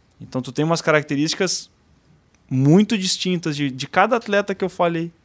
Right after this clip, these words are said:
Agora, se você pega jogadores europeus, a tendência é que os países que ele, que eles tenham características mais similares, a própria Espanha.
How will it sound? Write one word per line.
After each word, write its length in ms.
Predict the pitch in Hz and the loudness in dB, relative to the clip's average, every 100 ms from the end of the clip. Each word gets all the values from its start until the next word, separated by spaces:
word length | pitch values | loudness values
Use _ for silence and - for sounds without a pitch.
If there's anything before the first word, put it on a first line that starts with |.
| _ _ _ _ _ | _ _ _ _ _
Agora, 160 | - 123 | -4 -2
se 80 | - | -2
você 200 | 143 151 | -4 -4
pega 540 | - 147 143 139 127 - _ - | 0 2 6 6 6 0 _ -8
jogadores 640 | 127 131 127 127 131 127 123 - - | -2 0 0 2 0 0 -6 -16 -10
europeus, 640 | 131 135 135 - 151 190 170 | -4 -2 -2 -2 2 2 4
a 80 | |
tendência 560 | 156 180 180 170 226 226 | 2 0 0 2 2 0
é 40 | |
que 80 | 196 | -2
os 80 | 196 | -4
países 580 | - 180 175 202 202 - | 2 4 4 0 -4 -2
que 100 | 190 | 0
ele, 180 | 180 180 | 0 0
que 140 | 185 | 0
eles 160 | 175 - | 0 0
tenham 240 | 175 185 | 0 0
características 640 | 185 165 160 156 156 160 | 2 2 2 -2 -2 -4
mais 180 | 156 151 | -2 -4
similares, 420 | - 160 156 185 | -4 0 2 2
a 60 | 196 | 0
própria 280 | 226 269 254 | -4 -4 -4
Espanha. 520 | - 196 220 202 | -4 -2 -2 -2